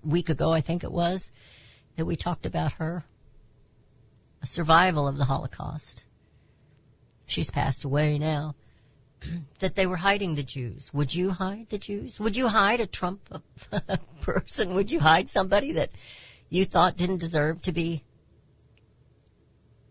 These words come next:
crucified? Gassed? Shot? It didn't matter if they were children. Didn't matter if they were pregnant women.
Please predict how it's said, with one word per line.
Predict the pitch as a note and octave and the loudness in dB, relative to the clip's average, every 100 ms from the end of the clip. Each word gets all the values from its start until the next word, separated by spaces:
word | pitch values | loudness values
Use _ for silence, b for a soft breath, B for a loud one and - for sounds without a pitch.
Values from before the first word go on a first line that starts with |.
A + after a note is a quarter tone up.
| _ | _
crucified? | - D#3+ - - F3 F#3 F#3+ - _ _ _ _ _ _ _ _ _ _ _ - | -8 -6 -4 -4 -4 -4 -8 -16 _ _ _ _ _ _ _ _ _ _ _ -12
Gassed? | C3 D3 D#3+ F#3+ - - - _ _ _ _ _ _ _ _ | -2 0 0 -2 -10 -18 -20 _ _ _ _ _ _ _ _
Shot? | - - - F3+ - - - _ _ _ _ _ _ _ _ _ - | -4 0 0 -2 -6 -16 -20 _ _ _ _ _ _ _ _ _ -2
It | G#3+ | 0
didn't | B3+ G#3 F#3+ | 2 2 4
matter | E3+ G#3+ G#3 | 4 4 2
if | D#3+ | 2
they | - | -2
were | D#3 | -2
children. | - - E3 F#3+ A#3 - B B | -2 0 0 -2 -10 -16 B B
Didn't | - A#3 G#3+ | 2 4 6
matter | G3+ G3 | 6 6
if | G3 - | 6 4
they | F3 | 0
were | D#3+ | 0
pregnant | - F3 F3+ - | 2 2 2 0
women. | F#3 F3+ G#3+ | 2 2 2